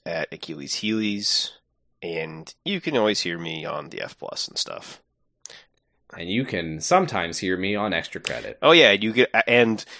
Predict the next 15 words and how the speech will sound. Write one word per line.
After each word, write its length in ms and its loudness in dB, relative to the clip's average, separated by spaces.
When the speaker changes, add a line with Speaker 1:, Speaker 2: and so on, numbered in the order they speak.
Speaker 1:
you 120 0
know, 120 6
if 120 0
you 80 -4
look 240 4
at 140 2
the, 840 2
<laughs> 60 -18
the 160 2
art 320 8
for 180 4
the 380 4
Apple 340 4
Reviews 460 4
episode, 800 6